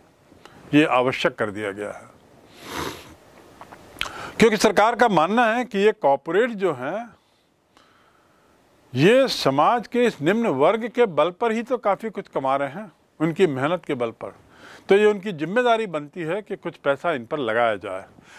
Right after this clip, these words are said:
अब ये जो सीएसआर से आया हुआ जो फंड है, इसका एक हिस्सा गांव में यदि जिला कलेक्टर चाहें, शासन चाहे तो दे सकती है।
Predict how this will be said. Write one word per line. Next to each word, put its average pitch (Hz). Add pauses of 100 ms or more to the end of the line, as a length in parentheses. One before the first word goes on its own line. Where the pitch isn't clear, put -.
(180)
अब 226
ये 262
जो 254
सीएसआर 214
से 208
आया 185
हुआ 170
जो 147
फंड 131
है, 131 (640)
इसका 160
एक 151
हिस्सा 151
गांव 120
में 123 (2250)
यदि 160
जिला 131
कलेक्टर 127
चाहें, 135
शासन 123
चाहे 110
तो 226
दे 220
सकती -
है। 98